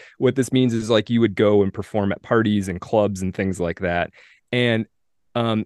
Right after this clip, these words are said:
what this really meant was that Hugo put out a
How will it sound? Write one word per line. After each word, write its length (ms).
what 280
this 160
really 320
meant 240
was 140
that 180
Hugo 800
put 100
out 140
a 140